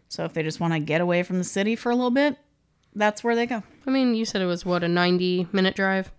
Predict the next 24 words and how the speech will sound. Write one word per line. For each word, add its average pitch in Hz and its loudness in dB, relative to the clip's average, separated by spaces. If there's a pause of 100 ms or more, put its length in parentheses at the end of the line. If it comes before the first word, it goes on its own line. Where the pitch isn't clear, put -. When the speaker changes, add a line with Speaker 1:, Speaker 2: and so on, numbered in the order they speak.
(240)
Speaker 1:
From 170 -2
Portland, 151 -2
yeah. 156 2
Speaker 2:
So 185 -2
it's 170 -4
just, - -4
like, 165 -4
to - -8
Indy 180 0 (120)
for 202 0
us. - -2
Speaker 1:
Yeah, 294 0 (200)
not 254 2
bad. 254 0 (640)
They, 208 6 (200)
they're 214 4
pretty 311 4
big 208 4
on 180 4 (180)
keeping 196 2
things 175 0
local 175 0
and, 160 0 (600)
um, 143 2